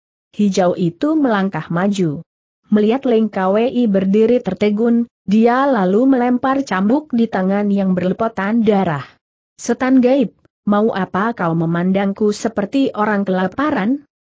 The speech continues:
Kenapa tidak segera mencabut belatimu dan membunuh diri?"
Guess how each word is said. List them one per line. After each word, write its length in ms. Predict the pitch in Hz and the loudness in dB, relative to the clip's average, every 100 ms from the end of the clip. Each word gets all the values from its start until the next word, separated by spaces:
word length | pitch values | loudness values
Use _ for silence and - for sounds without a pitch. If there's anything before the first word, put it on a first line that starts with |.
| _ _ | _ _
Kenapa 640 | - 254 254 254 285 320 339 | -2 0 0 -2 -2 -2 -2
tidak 320 | 220 175 160 | -2 -2 -4
segera 480 | - 196 190 196 226 | -6 -4 -2 0 0
mencabut 560 | 220 214 190 170 170 - | 0 0 -2 -2 -4 -2
belatimu 560 | 185 185 185 226 233 247 | -2 0 0 0 2 2
dan 240 | 202 226 | 0 0
membunuh 480 | 240 208 196 226 220 | 2 2 2 2 2
diri?" 480 | 220 190 196 233 | 2 2 0 -2